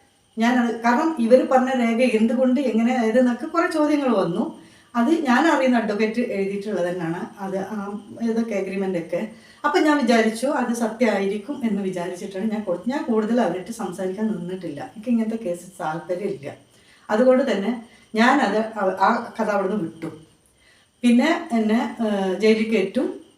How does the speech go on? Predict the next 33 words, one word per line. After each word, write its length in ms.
പിന്നെ, 320
ഏഹ്, 340
പോലീസ് 380
ഇപ്പൊ 220
വിളിക്കും, 320
നാളെ 320
സ്റ്റേഷനിൽ 380
വിളിപ്പിക്കും 460
എന്നൊക്കെ 440
പറഞ്ഞു. 280
ഇവര് 380
പറഞ്ഞത് 340
കല്യാണം 320
കഴിഞ്ഞിക്കണെന്ന് 500
പറഞ്ഞിട്ടാണ് 460
അതിന്റെ 240
പ്രൂഫാണ് 440
ഞങ്ങൾക്ക് 280
തന്നത്. 260
ഇപ്പോഴും 240
ഒരുപാട് 500
പ്രൂഫുകൾ 340
നമ്മൾ 200
തിരിക്കുന്നുണ്ട് 460
ഇങ്ങനെ 340
തന്നിട്ട്. 320
അത് 220
ഡ്യൂപ്ലിക്കേറ്റ് 460
ആണോ 120
ഒറിജിനൽ 400
ആണോ 120
എന്ന് 200
ഞാൻ 100